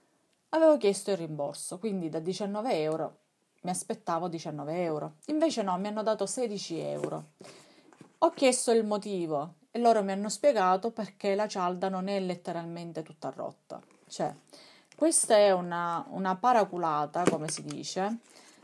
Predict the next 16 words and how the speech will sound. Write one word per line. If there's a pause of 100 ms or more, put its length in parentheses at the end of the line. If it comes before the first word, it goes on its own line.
(140)
che
è
sbagliata
nei
confronti
di,
eh,
persone
che
i
soldi
li
danno
tutti
in
generale.